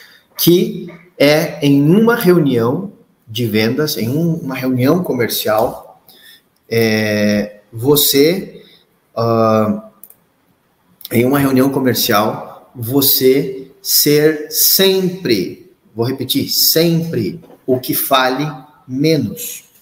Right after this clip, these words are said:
Ser sempre o que fale menos. Faça muitas perguntas e fale pouco.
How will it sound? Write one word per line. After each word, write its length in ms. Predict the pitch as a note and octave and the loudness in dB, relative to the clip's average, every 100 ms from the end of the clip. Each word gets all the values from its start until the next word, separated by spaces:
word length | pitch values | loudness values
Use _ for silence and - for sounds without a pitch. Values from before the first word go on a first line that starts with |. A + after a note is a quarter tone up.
| _ - | _ -8
Ser 600 | - C#3+ D3+ E3 - - | -2 2 2 2 -2 -4
sempre 680 | - - D#3+ F3 F3 E3+ | -2 0 2 0 2 0
o 120 | C#3+ C#3 | 0 -4
que 140 | C#3+ | -6
fale 540 | - A#2+ A#2 A#2+ B2+ - - | -4 -2 -2 -2 -6 -8 -10
menos. 800 | A#2 B2+ C#3 G#2+ F2 - - _ _ _ _ _ _ _ | -4 0 0 -2 -10 -14 -20 _ _ _ _ _ _ _
Faça 460 | - - F3+ - F3+ | -2 0 2 2 2
muitas 420 | E3 G3 G3+ F3 | 4 4 4 2
perguntas 880 | - E3+ C#3+ D#3+ F3+ F3 G#2+ - - | 2 0 2 0 0 0 -4 -4 -6
e 80 | B2+ | -6
fale 440 | - C#3 C#3+ C#3+ - | -6 -2 -2 -2 -2
pouco. 440 | D3+ D3 - | -2 -2 -8